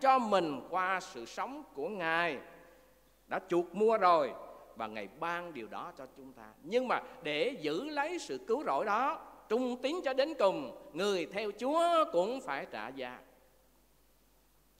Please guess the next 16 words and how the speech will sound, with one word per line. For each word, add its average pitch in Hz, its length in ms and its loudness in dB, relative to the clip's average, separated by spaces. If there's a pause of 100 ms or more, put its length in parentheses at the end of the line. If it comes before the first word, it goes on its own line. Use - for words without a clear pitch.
(460)
Nhưng 190 260 4
mà 165 80 4
có 226 120 0
những 233 260 0
người 170 300 4
không 233 180 -4
có 262 100 -4
làm 160 280 -4
được, 175 420 0 (640)
như 185 180 -2
là 127 500 -4 (260)
người 135 280 -6
trai 147 200 -2
trẻ 139 440 -6
giàu 104 320 -4
có. 147 300 2